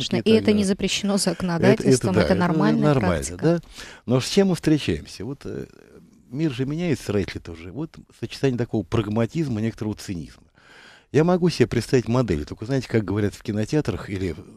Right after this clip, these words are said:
Speaker 2: на телепрограммах: «Прошу не повторять, опасно для жизни», да? То есть ребёнок выбирает два обязательно, ну, нет, два обязательно предмета: русский, математика, да?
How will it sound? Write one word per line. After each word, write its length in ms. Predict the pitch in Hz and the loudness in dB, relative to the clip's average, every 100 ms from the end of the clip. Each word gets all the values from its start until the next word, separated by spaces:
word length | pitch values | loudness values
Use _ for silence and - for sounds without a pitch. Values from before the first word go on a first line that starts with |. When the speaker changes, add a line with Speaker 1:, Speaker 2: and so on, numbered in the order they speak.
| - | -14
Speaker 2:
на 120 | 101 | -8
телепрограммах: 560 | 92 101 80 104 139 123 | -2 -2 -2 -2 -2 -4
«Прошу 320 | 107 104 - | -4 -4 0
не 120 | 123 | 0
повторять, 540 | 117 101 - 104 73 - | 0 -4 -2 -2 -2 -6
опасно 380 | 87 85 - 76 | -6 -6 -8 -12
для 180 | 87 | -8
жизни», 320 | 80 65 - 69 | -8 -10 -16 -12
да? 140 | 139 - _ _ - - - - - | -12 -12 _ _ -20 -20 -20 -16 -2
То 140 | 113 | 0
есть 160 | 95 - - | 0 -8 -6
ребёнок 400 | 143 180 190 160 | 0 2 2 2
выбирает 600 | 143 120 107 98 95 - | 4 4 4 2 -2 -6
два 140 | 107 | 2
обязательно, 500 | 160 123 127 127 - 110 | 4 4 2 2 -2 -6
ну, 40 | - | -6
нет, 180 | 90 80 | -12 -6
два 160 | 101 | 0
обязательно 420 | 139 143 131 104 - | 0 2 0 0 -8
предмета: 300 | 85 69 120 | -10 -6 -4
русский, 260 | 151 - | -4 -6
математика, 520 | 78 - 73 - - _ - | -12 -12 -14 -16 -20 _ -10
да? 160 | 135 | -10